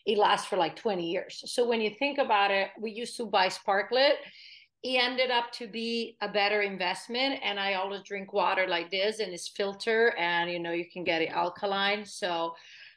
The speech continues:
I would recommend, I think out of all the waters, it's better to drink your own water at home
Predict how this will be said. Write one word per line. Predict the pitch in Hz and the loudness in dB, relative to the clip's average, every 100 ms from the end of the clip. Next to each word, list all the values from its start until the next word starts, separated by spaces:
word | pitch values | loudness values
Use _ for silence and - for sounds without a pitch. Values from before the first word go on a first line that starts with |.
| _ _ _ - | _ _ _ -2
I | 185 | 0
would | 180 190 | 2 2
recommend, | 180 165 - 165 156 160 160 - - _ _ | 2 -2 -4 -2 -2 -2 -6 -10 -16 _ _
I | 202 | 0
think | 196 247 - | 2 2 4
out | 247 254 | 6 6
of | 247 | 4
all | 233 277 339 | 6 6 4
the | 330 | 2
waters, | 277 208 190 214 220 - | 4 4 2 0 -4 -6
it's | 202 208 | -4 -2
better | - 208 208 | 0 0 0
to | 214 | -6
drink | 180 202 196 | -4 -4 -2
your | 185 175 | -2 0
own | 202 | 0
water | 190 175 170 156 | 4 4 4 2
at | 160 | -2
home | 175 156 | -4 -4